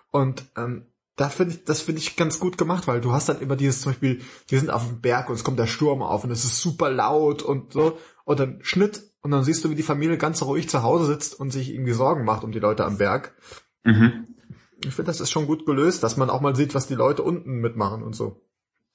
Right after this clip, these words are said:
Speaker 2: Mhm. Dann gab's auch noch meinen geheimen Liebling, den Anatoli Bukrev. Ja, das ist so der erste Maat vom Scott Fischer.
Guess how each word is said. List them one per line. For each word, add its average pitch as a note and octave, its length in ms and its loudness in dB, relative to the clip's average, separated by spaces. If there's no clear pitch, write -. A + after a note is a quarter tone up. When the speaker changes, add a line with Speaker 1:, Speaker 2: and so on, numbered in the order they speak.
Speaker 2:
Mhm. G2+ 380 4
Dann D3 280 6
gab's C3 240 4
auch C#3 40 4
noch A#2 140 2
meinen A2+ 280 4
geheimen B2 340 4
Liebling, D3 800 0
den G2+ 380 0
Anatoli G#2 1080 6
Bukrev. G2+ 1040 0
Ja, G2+ 180 6
das - 160 4
ist - 200 2
so B2+ 100 2
der G2+ 180 4
erste F#2 340 2
Maat F2 560 2
vom G2+ 400 -2
Scott F#2+ 240 0
Fischer. - 480 0